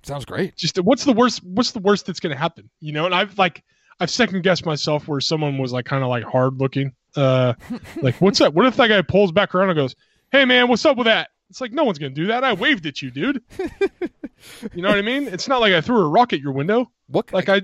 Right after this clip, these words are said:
Speaker 2: I flat out waved, trying to get you to wave back or smile or hopefully honk.
Speaker 1: Ooh. Dude,
Speaker 2: But,
Speaker 1: uh,
Speaker 2: uh,
Speaker 1: how shitty would someone's day have to be if they actually
Speaker 2: oh,
Speaker 1: stopped
Speaker 2: they must
Speaker 1: to
Speaker 2: have
Speaker 1: ask
Speaker 2: been
Speaker 1: you?
Speaker 2: having just a horrible day. They pull back around like, "Hey, what, what for?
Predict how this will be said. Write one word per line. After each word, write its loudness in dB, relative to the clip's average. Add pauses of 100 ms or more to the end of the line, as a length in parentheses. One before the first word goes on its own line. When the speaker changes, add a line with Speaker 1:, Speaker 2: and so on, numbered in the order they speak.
Speaker 2:
I 2
flat 2
out 4
waved, 0
trying -6
to -8
get -4
you -2
to -2
wave 2
back -2
or -8
smile 0
or -2 (460)
hopefully -2
honk. 0
Speaker 1:
Ooh. -8 (680)
Dude, -4
Speaker 2:
But, -8
Speaker 1:
uh, -2
Speaker 2:
uh, -2
Speaker 1:
how -4
shitty -6
would -8
someone's -10
day -8
have -10
to -14
be -10
if -14
they -10
actually -2
Speaker 2:
oh, 4
Speaker 1:
stopped -2
Speaker 2:
they 2
must 2
Speaker 1:
to -6
Speaker 2:
have -4
Speaker 1:
ask -4
Speaker 2:
been -2
Speaker 1:
you? -4
Speaker 2:
having -2
just -8
a -8
horrible 0
day. -4
They -4
pull 2
back 0
around -2
like, -6 (400)
"Hey, 2 (460)
what, 4
what 2
for? -2